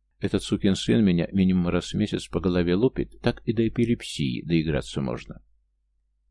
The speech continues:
Я встряхнулся и сморщился от головной боли.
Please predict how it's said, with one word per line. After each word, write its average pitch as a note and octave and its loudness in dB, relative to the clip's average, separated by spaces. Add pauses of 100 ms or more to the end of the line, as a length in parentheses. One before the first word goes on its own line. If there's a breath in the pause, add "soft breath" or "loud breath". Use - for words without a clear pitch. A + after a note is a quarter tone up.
(200)
Я G2 0
встряхнулся E2 -4 (120)
и - 2
сморщился - -2
от - -8
головной D#2 0
боли. B1+ -8